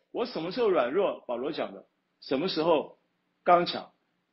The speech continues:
因为我的软弱，神在我的软弱上，神的恩典够我用；神在我的软弱上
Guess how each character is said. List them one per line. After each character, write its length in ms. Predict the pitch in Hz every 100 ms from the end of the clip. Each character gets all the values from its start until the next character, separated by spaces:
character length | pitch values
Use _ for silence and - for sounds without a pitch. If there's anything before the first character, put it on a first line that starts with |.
| _
因 160 | - 262
为 260 | 262 175 -
我 120 | 147
的 140 | 175
软 320 | 202 175 123 127
弱， 260 | 208 147
神 300 | - 156 160
在 160 | 226 214
我 160 | 139
的 140 | 127 156
软 340 | 151 131 110
弱 200 | 143 196
上， 300 | 147 180 - - _ _ _
神 220 | - -
的 100 | 185
恩 280 | - 233 233
典 240 | 185 120
够 200 | 120 214
我 120 | 139 113
用； 300 | 156 123 - _ _ _ _ -
神 440 | - - 180 226
在 420 | 240 190 131 - _ _ _ _ _ _
我 200 | 143 143
的 140 | 131 165
软 480 | 170 151 135 117 123
弱 240 | 220 175
上 400 | - 202 131 -